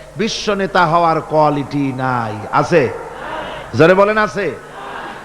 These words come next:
বিশ্ব নেতা হওয়ার জন্য প্রথম যে কোয়ালিটি হওয়া দরকার, সেটা হলো তিনি যে কথা বলবেন, তা কোনো বিশেষ জাতির জন্য, বিশেষ কোনো বর্ণ,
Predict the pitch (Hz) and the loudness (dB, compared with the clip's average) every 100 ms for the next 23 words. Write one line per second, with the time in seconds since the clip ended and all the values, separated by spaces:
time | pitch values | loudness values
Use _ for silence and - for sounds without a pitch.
0 | - - - 269 294 - 285 277 277 247 | -18 -18 2 4 4 2 2 4 4 4
1 | 269 262 185 262 262 233 190 - - - | 2 0 -2 -4 -2 -6 -8 -16 -20 -20
2 | - - - - - - - 226 240 339 | -20 -20 -20 -20 -20 -16 -10 -8 -2 -4
3 | 330 311 - 285 285 262 269 247 254 247 | -2 -6 0 2 2 2 4 6 6 4
4 | 240 220 196 139 - - - - - - | 2 2 4 2 -2 -12 -14 -14 -8 0
5 | 180 208 208 208 190 156 - - - - | 4 6 6 6 4 2 -12 -20 -20 -20
6 | - - - - - 220 269 311 311 - | -20 -20 -20 -20 -4 0 2 4 2 4
7 | 226 - 320 294 247 214 175 127 - - | 2 4 2 2 -2 -2 -10 -10 -18 -20
8 | - - 202 208 196 190 160 214 - 196 | -18 -2 0 0 -4 -8 -10 -10 -6 -6
9 | - 123 180 190 208 180 139 175 160 143 | -6 -2 0 0 -2 -6 -6 -6 -6 -10
10 | 113 101 - - - - - 190 240 240 | -12 -14 -18 -20 -20 -12 0 2 2 0
11 | - 208 196 180 190 190 185 147 | -2 0 2 4 4 4 0 -2